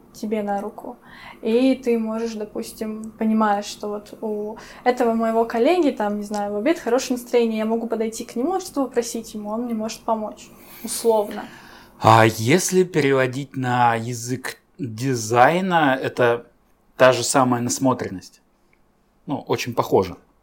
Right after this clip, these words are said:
Speaker 1: Мгм.
Speaker 2: Я тут что хотел дополнить. А, есть, эм, у меня такая штука, ам, скиллсет.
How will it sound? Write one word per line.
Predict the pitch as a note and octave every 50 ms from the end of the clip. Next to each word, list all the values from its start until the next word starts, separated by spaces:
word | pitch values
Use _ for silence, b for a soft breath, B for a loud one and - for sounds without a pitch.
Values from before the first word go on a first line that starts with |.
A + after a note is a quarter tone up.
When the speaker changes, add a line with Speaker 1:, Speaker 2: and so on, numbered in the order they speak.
| _ _ _ _ _ _ _ _
Speaker 1:
Мгм. | - B3 A#3+ A#3+ A#3 A#3 B3 B3 B B B B B B B B
Speaker 2:
Я | - F#2+ F2 E2+ F#2 G#2 A#2+ C#3 D3 D#3 D#3+ D#3+
тут | D#3 - - C3+ B2+
что | - - - - C3 D3 D#3+
хотел | D3+ - C3 - - - A2 A2 A2 G#2+ G#2+ A2+ A2
дополнить. | G2+ G2 G#2+ G#2 - A#2 A2 G#2 F2+ F2 E2 - - - _ _ _ B B B B B B B B _ -
А, | - G2+ F#2+ G2 G2 G2 G2 G2 F#2+ F#2+
есть, | F#2+ F2+ F#2 F#2+ G#2 A2+ B2+ D#3 E3 D#3+ - - - _ _ - - B2
эм, | A#2+ A#2 A#2+ A#2 A#2 A#2 A2+ A2 A2 A2 G#2+ G#2+ G#2 G#2 G2+ G2+ G#2 A2
у | - B2
меня | A2 A2 A2+ A#2 A#2 A#2 A#2+ A#2 A2 G#2+ G#2+ G2+ F#2+ -
такая | - G#2 - - A2 G#2+ G#2 G#2 G2+ G2+ G2 G2 F#2
штука, | - - - - F#2 F2 - - A2+ C#3 F3 F#3+ - _ _ B B B B B B B B B B B _
ам, | - G2+ G2 F#2 F#2 F#2 F#2 F#2 F#2 F2+ F2+ F2+ F2 F2 - - - -
скиллсет. | - - - - C3+ B2 - - - F#2 E2 D#2+ - -